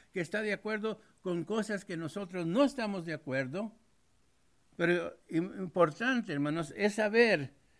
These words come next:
que empezamos el año sabiendo que mi nombre está escrito en los cielos. Y la única manera que el nombre de nosotros, hermanos, puede estar inscrito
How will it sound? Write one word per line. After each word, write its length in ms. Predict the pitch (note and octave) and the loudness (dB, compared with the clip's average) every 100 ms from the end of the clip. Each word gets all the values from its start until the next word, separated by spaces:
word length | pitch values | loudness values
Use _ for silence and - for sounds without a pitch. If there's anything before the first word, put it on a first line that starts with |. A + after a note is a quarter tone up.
| _ _ _ F3 | _ _ _ 2
que 500 | F3 E3 D#3 - - _ _ _ | 6 6 6 2 -14 _ _ _
empezamos 720 | E3+ D#3+ E3 D#3 A3 A3 G#3+ - | 2 4 2 4 4 4 0 2
el 220 | E3 E3+ | 2 8
año 500 | A3+ G3 C#3 G#2+ G#2 - _ _ _ _ | 8 8 2 0 -10 -18 _ _ _ _
sabiendo 840 | - D3 D3+ G3+ G#3+ G#3+ G#3 - _ _ _ _ _ | 2 2 4 2 4 2 0 -4 _ _ _ _ _
que 320 | - D#3+ D#3+ D#3 | -2 4 6 6
mi 180 | D#3 D3 | 4 4
nombre 760 | D#3 A#3 A3+ D3 C3+ D3 D3 - | 6 4 2 0 0 -2 -4 -6
está 380 | D3 B2 F3 | -6 -4 -4
escrito 760 | E3+ - F#3 F#3 - C#3+ C3+ B2+ _ - | -4 -2 -4 -2 -2 0 0 -4 _ -6
en 160 | C3+ | -4
los 140 | B2 A2+ | -4 -4
cielos. 600 | C#3+ C3+ A2+ G#2+ - - - _ _ _ _ _ _ _ - | -4 -4 -8 -14 -20 -20 -20 _ _ _ _ _ _ _ -6
Y 80 | C#3+ | 0
la 100 | F3 | 0
única 240 | G3+ G3 | 0 -4
manera 400 | F#3+ F#3+ G3 F3+ | -4 -2 -2 -4
que 260 | F3 E3+ D3+ | -4 -4 -4
el 100 | D3+ | -4
nombre 320 | F3 F#3 F3 | -6 -4 -4
de 100 | E3 | -4
nosotros, 560 | D#3+ C#3+ G3 F3 D#3 C#3 | -4 -6 -8 -8 -8 -8
hermanos, 320 | B2+ C3+ - | -8 -8 -8
puede 160 | E3+ | -8
estar 240 | D3+ E3+ E3 | -6 -6 -8
inscrito 720 | C#3+ - F3+ F#3 - C#3+ C3+ | -10 -10 -8 -8 -4 -2 -4